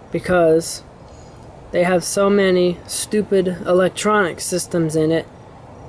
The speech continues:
that disconnecting the battery could cause damage and cost you a lot of money and repairs.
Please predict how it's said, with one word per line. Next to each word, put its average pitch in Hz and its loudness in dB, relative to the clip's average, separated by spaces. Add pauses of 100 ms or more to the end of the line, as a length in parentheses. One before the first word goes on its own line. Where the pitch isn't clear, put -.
(140)
that 165 -4
disconnecting 196 0
the 165 2
battery 165 0 (300)
could 175 -10
cause 165 -2
damage 160 -2 (1800)
and 170 0
cost 175 -2
you 170 2
a 151 4
lot 170 4
of 196 2
money 185 2
and 170 2
repairs. 165 0